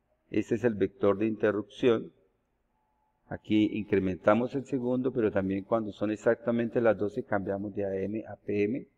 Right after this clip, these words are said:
Este es, eh, el proceso de construcción de los números. Este es el cero, entonces hay que,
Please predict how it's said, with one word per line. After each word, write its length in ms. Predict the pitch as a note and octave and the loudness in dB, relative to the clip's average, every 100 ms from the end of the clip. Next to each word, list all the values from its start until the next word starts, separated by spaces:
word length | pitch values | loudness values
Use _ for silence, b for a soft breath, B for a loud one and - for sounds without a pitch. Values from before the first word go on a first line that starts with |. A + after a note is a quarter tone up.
| _ _ _ _ _ _ _ _ _ _ _ | _ _ _ _ _ _ _ _ _ _ _
Este 640 | B2+ A#2 - D3 D3 D3 | 0 0 4 6 8 6
es, 260 | D3 - - | 4 -2 -16
eh, 720 | - G#2+ G#2 G#2 G2+ G2 G2 - | 0 4 6 8 6 6 2 -2
el 180 | G2+ G2 | -4 -4
proceso 560 | - G2+ - A2 C3+ B2+ | -2 0 2 2 2 2
de 180 | A2+ - _ | 2 0 _
construcción 760 | A2+ G2+ - G2+ - - A#2+ | 0 0 -2 -14 -6 0 0
de 80 | A#2+ | 0
los 180 | C3 C3+ | 0 0
números. 640 | D3+ C#3 A2 A2+ D3+ - _ _ _ _ _ _ _ _ _ | 2 2 2 -2 -6 -12 _ _ _ _ _ _ _ _ _
Este 220 | - - | -16 -10
es 100 | G2 | -2
el 200 | G2+ F#2+ | -2 -2
cero, 580 | - - A#2+ A#2 A#2+ C#3 E3 - | -10 2 6 8 8 4 -2 -8
entonces 320 | - F#2 - | -4 -2 0
hay 140 | G2 | 0
que, 160 | G2 A2 | 0 -4